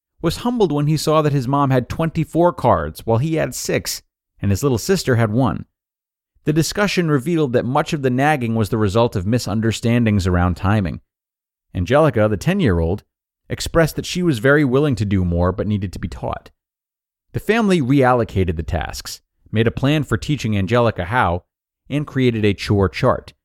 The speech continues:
including expectations on when things had to be completed. For example, dishes cleared as soon as dinner's done, but Saturday's dusting and vacuuming can happen anytime before five. Engaging every member of the household in arranging tasks,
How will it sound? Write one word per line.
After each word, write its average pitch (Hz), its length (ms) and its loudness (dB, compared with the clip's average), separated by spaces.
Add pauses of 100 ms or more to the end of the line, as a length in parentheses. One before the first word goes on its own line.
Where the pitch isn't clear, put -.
(320)
including 123 480 2
expectations 110 760 0
on 95 180 2
when 101 220 2
things 90 240 0
had 85 180 2
to 80 60 -2
be 85 140 -2
completed. 98 520 -2 (800)
For 92 140 0
example, 95 520 0 (260)
dishes 117 300 -2
cleared 110 400 2
as 87 120 0
soon 117 260 2
as 92 100 2
dinner's 87 320 0
done, 90 320 -2 (400)
but 95 120 -8
Saturday's 110 500 2
dusting 117 320 -2
and 95 100 -4
vacuuming 107 440 -2
can 90 100 -4
happen 95 400 -2
anytime 98 440 0
before 82 260 -4
five. - 400 -6 (1040)
Engaging 202 580 0
every 127 240 2
member 104 340 2
of 90 120 2
the 87 60 0
household 90 520 0
in 87 80 2
arranging 85 420 0
tasks, - 640 -4